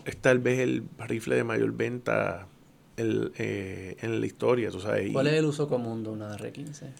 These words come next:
Speaker 1: se utilizan para cazar, se utilizan para tiro al blanco.
Speaker 2: ¿Cuál es la R quince? Me acuerdo, la
Speaker 1: Eh,
Speaker 2: ¿y esa automat-, esa es ta, ta, ta, ta, ta, ta, o
Speaker 1: no,
Speaker 2: esa
Speaker 1: no,
Speaker 2: semi?
Speaker 1: semi.
Speaker 2: Ok.
Speaker 1: Acuérdate, armas automáticas
Speaker 2: Ninguna.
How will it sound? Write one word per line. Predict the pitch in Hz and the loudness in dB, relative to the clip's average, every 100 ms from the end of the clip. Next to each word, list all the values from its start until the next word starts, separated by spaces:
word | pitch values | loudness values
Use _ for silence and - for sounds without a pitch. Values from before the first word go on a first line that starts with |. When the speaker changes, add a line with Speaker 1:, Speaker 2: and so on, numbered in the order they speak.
| - | -12
Speaker 1:
se | - - 113 110 | -4 2 6 6
utilizan | 110 113 113 123 127 | 6 4 2 2 0
para | 120 | 0
cazar, | 113 104 123 190 196 - - - | 0 2 0 0 -6 -20 -16 -6
se | - - | 0 2
utilizan | 117 117 110 120 | 4 2 0 0
para | 110 110 | 0 0
tiro | 110 110 101 | 0 0 0
al | |
blanco. | 110 143 175 - | 2 2 2 0
Speaker 2:
¿Cuál | 127 139 | 2 2
es | |
la | 151 | 2
R | 143 131 | 0 -2
quince? | 131 127 | -6 -8
Me | 110 | -4
acuerdo, | 127 123 113 | -2 -2 -4
la | 101 104 104 104 | -8 -8 -6 -2
Speaker 1:
Eh, | - 117 110 110 | 4 6 6 4
Speaker 2:
¿y | |
esa | 131 165 | 4 4
automat-, | 143 143 135 131 | 4 2 2 0
esa | 123 123 139 | -2 0 0
es | 139 - | 0 -6
ta, | - | -6
ta, | 147 | -4
ta, | 143 | -4
ta, | 143 | -4
ta, | 139 | -6
ta, | 139 | -6
o | 123 | 0
Speaker 1:
no, | 123 | 2
Speaker 2:
esa | 113 | 4
Speaker 1:
no, | 104 | 4
Speaker 2:
semi? | 120 107 101 | 2 0 -4
Speaker 1:
semi. | - 127 110 - - | 4 4 4 -2 -10
Speaker 2:
Ok. | - - - - - | -12 -12 -14 -12 6
Speaker 1:
Acuérdate, | 127 123 110 - - - - - | 8 10 6 -2 -8 -20 -8 -2
armas | 113 131 | 2 4
automáticas | 151 151 143 147 165 180 185 180 180 - | 4 6 6 6 6 6 6 6 0 0
Speaker 2:
Ninguna. | 143 151 160 160 107 | 6 8 8 6 2